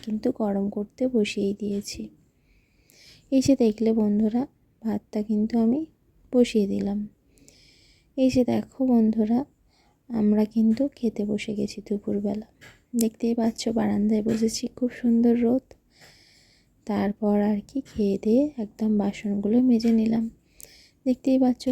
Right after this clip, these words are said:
কত বাসন। আসলে আমাদের সংসারে, মানে মেয়েদের সংসারের কথাই বলছি, সারাদিনে অনেক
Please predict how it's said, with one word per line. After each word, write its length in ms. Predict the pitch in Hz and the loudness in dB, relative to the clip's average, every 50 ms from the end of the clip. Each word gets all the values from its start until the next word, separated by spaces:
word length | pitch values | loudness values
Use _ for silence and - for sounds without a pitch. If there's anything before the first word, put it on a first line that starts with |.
| - - | -4 -4
কত 340 | - 233 220 214 - - - 240 | -4 -4 -4 -4 -4 -4 -2 0
বাসন। 460 | 233 233 226 226 226 - - 240 247 262 277 - _ _ _ _ _ _ _ _ _ _ _ _ _ _ _ - - - _ _ _ _ _ _ _ - | 2 2 2 2 0 0 -2 -2 -2 -2 -4 -8 _ _ _ _ _ _ _ _ _ _ _ _ _ _ _ -20 -20 -20 _ _ _ _ _ _ _ -4
আসলে 340 | 254 240 240 - 269 262 262 | -2 0 2 4 4 6 6
আমাদের 480 | 254 240 233 233 226 226 - 240 240 240 - - _ _ _ _ _ _ _ _ _ - | 6 4 4 4 2 2 2 0 0 0 -2 -6 _ _ _ _ _ _ _ _ _ -18
সংসারে, 760 | - - - 233 220 220 226 220 226 247 233 220 214 202 202 226 262 - _ _ _ _ _ _ _ _ - | -8 -2 0 2 4 4 2 2 0 0 0 0 0 0 0 -2 -2 -6 _ _ _ _ _ _ _ _ -4
মানে 200 | 262 254 240 247 262 | -2 2 2 4 4
মেয়েদের 460 | 262 254 233 220 220 214 - 240 240 | 4 4 4 4 2 0 0 -2 -4
সংসারের 560 | - - 240 226 233 226 - 247 233 233 240 | -2 -2 0 0 0 0 -2 -4 -4 -4 -4
কথাই 400 | 247 247 233 233 - - 247 233 226 | -4 -4 -6 -6 -4 -4 -4 -4 -2
বলছি, 420 | 226 208 202 202 208 202 - - 226 247 - _ _ _ - - - _ _ _ | -4 -6 -6 -6 -6 -6 -6 -4 -4 -4 -6 _ _ _ -20 -20 -20 _ _ _
সারাদিনে 560 | - - - 247 233 233 233 233 240 254 262 254 | -8 -2 0 2 4 4 4 4 2 2 4 4
অনেক 300 | 240 226 214 202 214 226 | 4 4 4 2 0 -2